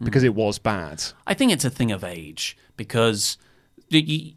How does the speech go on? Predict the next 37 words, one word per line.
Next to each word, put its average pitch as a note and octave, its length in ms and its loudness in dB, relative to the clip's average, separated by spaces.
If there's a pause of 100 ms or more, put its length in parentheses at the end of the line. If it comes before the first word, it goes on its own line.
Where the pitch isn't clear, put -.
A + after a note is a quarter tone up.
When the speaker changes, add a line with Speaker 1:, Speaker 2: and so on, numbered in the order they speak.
Speaker 2:
you E3+ 120 -6
get D#3 140 4
let E3+ 200 4
down C#3+ 220 4
so D3+ 300 6
much C3 320 2
by C3+ 80 0
<laughs> - 140 -2
things D#3 240 6
you B2+ 120 2
follow, F2+ 480 2 (560)
and A#2 180 2
you, A2+ 80 2
you A2+ 80 0
just A2+ 160 0
say, A#2 100 2 (200)
"Okay, F#2+ 300 -6 (280)
yeah, F#2 220 -8 (280)
I'm A#2+ 140 0
not, A#2 140 -2
I'm, B2+ 180 -2 (120)
I'm F#3 100 -4
gonna, E3 280 0 (120)
I'm F3+ 40 -8
gonna E3+ 140 -2
temper. C3 600 -6 (160)
I'm - 100 -6
Speaker 1:
Yeah. C#3 220 6
Speaker 2:
gonna C3 80 0
temper B2 460 -2
how A2+ 200 0
much G#2+ 260 -4
I'm A2 60 -4
gonna G2+ 180 -6
invest F#2+ 380 -10
in F#2 100 -12
this." - 300 -16